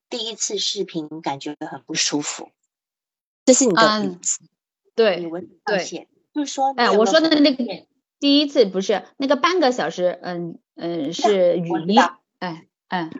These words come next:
Speaker 2: 我知道，
Speaker 1: 好，你说。
Speaker 2: 但是你今天在写的时候，
Speaker 1: 嗯。
Speaker 2: 你很，你很清晰地把你内在的状态写下来，就是你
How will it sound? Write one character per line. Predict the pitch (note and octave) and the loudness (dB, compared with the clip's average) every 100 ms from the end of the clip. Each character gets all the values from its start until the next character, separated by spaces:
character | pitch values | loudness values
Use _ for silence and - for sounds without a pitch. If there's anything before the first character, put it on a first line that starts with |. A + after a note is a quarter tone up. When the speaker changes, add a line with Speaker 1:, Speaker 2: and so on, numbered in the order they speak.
| E3+ | -4
Speaker 2:
我 | F3+ | -4
知 | F3+ | 2
道， | G3+ | 4
Speaker 1:
好， | G3 | 2
你 | |
说。 | - _ | -4 _
Speaker 2:
但 | - E4+ | 2 4
是 | F4+ A#3 | 4 4
你 | F#3+ | 0
今 | E3+ C4 | 0 0
天 | C#4 | 2
在 | C#4+ | 2
写 | B3+ - E3+ | 2 2 0
的 | D3+ | -2
时 | - D3+ | -6 -8
候， | F#3+ F3 - | -4 -4 -6
Speaker 1:
嗯。 | _ - _ _ _ - | _ -20 _ _ _ -8
Speaker 2:
你 | A#3+ | -6
很， | C#4+ G#3 E3 - | -2 -2 -2 -2
你 | F3+ F#3+ | -2 -2
很 | - G3 D3+ | -2 -2 -2
清 | - C#4+ C#4+ | -2 0 0
晰 | - | 0
地 | B3 | 0
把 | G3 F#3 | 0 -2
你 | G3 | -4
内 | E3+ D#4 | 0 0
在 | C4+ A#3+ | 2 0
的 | F#3+ | 0
状 | - E3+ | -2 -4
态 | E3+ D#3 | -4 -4
写 | - - C3+ | 0 0 -2
下 | - F#3 D#3+ | -6 -6 -6
来， | C#3 A#2+ | -8 -8
就 | - | -4
是 | G3 F#3+ | -2 -2
你 | D#3 | -2